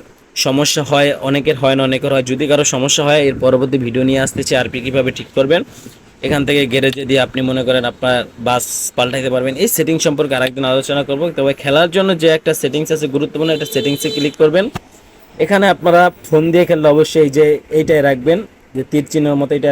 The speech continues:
রাখলে সুন্দরভাবে খেলতে পারবেন। এখান থেকে এটাকে দু একবার খেলে দেখবেন স্টার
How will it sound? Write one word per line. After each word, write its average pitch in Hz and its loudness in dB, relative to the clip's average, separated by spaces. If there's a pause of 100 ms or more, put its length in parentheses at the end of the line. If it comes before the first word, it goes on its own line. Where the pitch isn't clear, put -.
রাখলে 143 -6
সুন্দরভাবে 139 0
খেলতে 135 -4
পারবেন। 147 0
এখান 131 -6
থেকে 127 -6
এটাকে 131 -4 (520)
দু 123 -6 (120)
একবার 131 0 (100)
খেলে 147 2
দেখবেন 139 0 (120)
স্টার 139 -2